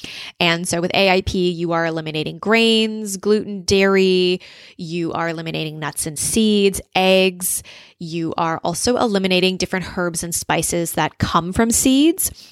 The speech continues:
So black pepper, mustard, because it comes from the seed, fennel seed. Like, you have to be really conscious of things like that. Um, chocolate is another thing to eliminate. So there's quite a list of things to eliminate.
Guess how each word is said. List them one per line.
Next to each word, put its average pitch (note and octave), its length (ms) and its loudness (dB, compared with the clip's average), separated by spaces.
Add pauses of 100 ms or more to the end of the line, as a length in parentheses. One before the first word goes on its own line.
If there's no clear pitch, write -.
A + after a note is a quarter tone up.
So D#3 840 0
black - 260 0
pepper, A3 680 2 (640)
mustard, A3+ 760 4
because G3+ 260 0
it E3 60 -4
comes D#3+ 220 -10
from D#3+ 120 -12
the D#3+ 60 -8
seed, A3 800 2
fennel A#3 420 0
seed. G3 540 2
Like, - 140 -4
you - 20 -4
have G#3+ 80 -4
to A3 60 -20
be G3+ 100 -2
really E3 320 -4
conscious D#3+ 400 -10
of D#3 80 -8
things D#3 260 -10
like - 160 -6
that. - 240 -4 (360)
Um, E3+ 340 -2 (320)
chocolate B3 560 2
is A#3 100 0
another A3+ 320 4
thing G3+ 340 0
to G3+ 220 -2
eliminate. F3+ 720 0
So - 140 -2
there's A#3+ 220 2
quite C#4+ 420 2
a G#3+ 80 2
list F#3 380 -2
of F3 80 -6
things E3 240 -4
to - 100 -2
eliminate. D3 500 -4